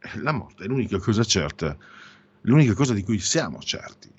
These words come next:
eh, perché dovremmo parlarne sempre, ovviamente non diventando noiosi o tetri, ma costruendo anche un vero e proprio guardaroba attorno alla morte, tutto ciò che concerne. In realtà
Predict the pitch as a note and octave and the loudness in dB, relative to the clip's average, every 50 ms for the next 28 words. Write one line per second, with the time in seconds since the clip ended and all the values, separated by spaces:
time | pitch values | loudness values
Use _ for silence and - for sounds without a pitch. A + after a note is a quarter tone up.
0 | _ _ - G#2+ G#2+ A#2 A#2+ A#2 A#2 - D3+ D3+ - D#3+ A2+ G#2 A#2+ A#2+ F3 G3 | _ _ -8 -4 -2 -2 -2 -2 -2 -2 -2 -2 -2 -4 -6 -4 0 2 4 6
1 | G#3 F3 C3 F#2 - A2 G2+ A#2 C3 E3+ E3 A#2+ F2 D#2 - - E3 D#3 G#2+ E2+ | 6 6 6 4 4 2 2 2 2 0 0 -2 -2 -2 -2 0 0 2 0 0
2 | D2+ - D#2+ D#2 D2+ D2 D2 - _ _ _ _ _ _ _ _ _ _ _ _ | -4 -8 -10 -10 -10 -12 -14 -16 _ _ _ _ _ _ _ _ _ _ _ _
3 | - G#2+ A2+ B2 B2+ C#3 D3+ C#3+ A2 B2 A#2 B2 C3+ C3 A#2+ A#2 G#2 G#2+ F2 A#2 | -4 0 2 4 4 6 4 4 4 4 4 4 4 4 2 2 0 0 -2 -2
4 | A2 A2+ A2+ G#2+ G#2 G2+ G2 F#2+ F#2 F#2 F#2+ G2 G2 G2 G2 G2 F#2+ E2+ F2 F#2 | -2 -2 -2 -2 -4 -4 -4 -4 -4 -2 -2 -2 -2 -2 -2 -2 -4 -4 -4 -4
5 | F2+ F2+ E2+ D2+ - - F#2+ F#2 F#2 F2+ F2 - - D#2 D#2 D#2 D2+ D2 C#2+ C#2+ | -4 -4 -6 -4 -2 0 2 2 2 2 0 -2 -6 -8 -6 -6 -8 -8 -10 -12
6 | - - - _ _ _ - G2+ A2+ B2 C3 D3 F3 F#3 - - _ _ _ _ | -16 -20 -20 _ _ _ 4 6 6 8 8 6 4 2 0 -2 _ _ _ _
7 | _ _ _ _ _ - A2 F#2+ - - D3 G3 A3 F3+ C3 A#2 A#2 A#2 A#2+ B2 | _ _ _ _ _ -8 -8 -6 -2 0 0 2 2 4 4 4 4 4 4 4
8 | A#2 - A2+ G#2 G2 G2+ - _ _ _ _ _ - G2 G#2+ A2 B2+ E3+ D3+ B2 | 2 0 -2 -4 -4 -6 -10 _ _ _ _ _ -10 -6 -4 0 2 2 2 2
9 | B2 D3 D3 C3 A2 G#2 A2 G#2+ G2 F#2 F#2+ G2+ B2 D#3 F3+ D3 A2 G2 F2 - | 0 0 -2 -2 -2 -2 -2 -4 -4 -4 -2 0 2 2 2 2 0 -4 -8 -8
10 | - - E2 D#2 D2 D#2 D#2 D2 D2 D#2 D#2 D2+ D2+ D2 C#2 C#2+ - - F2 E2+ | -10 -12 -12 -12 -12 -12 -10 -10 -10 -8 -8 -8 -8 -8 -10 -10 -10 -12 -10 -8
11 | - D3+ - G#2+ F#2 - F#2 - - G#2 G#2+ G2+ F#2 - E2+ F2+ F2+ - - E2 | -6 -6 -6 -6 -6 -6 -6 -4 -4 -2 -2 -2 -2 -4 -6 -4 -2 0 0 0
12 | B1+ B1 A#1+ - - B1+ B1+ - - - - - - - _ _ - C#3+ F#3+ G#3 | 0 -2 -2 -6 -10 -12 -12 -12 -14 -16 -20 -20 -20 -20 _ _ 2 4 6 4
13 | E3 - G#2 G2+ A2 A#2 B2+ B2 | 4 4 4 4 4 2 0 -2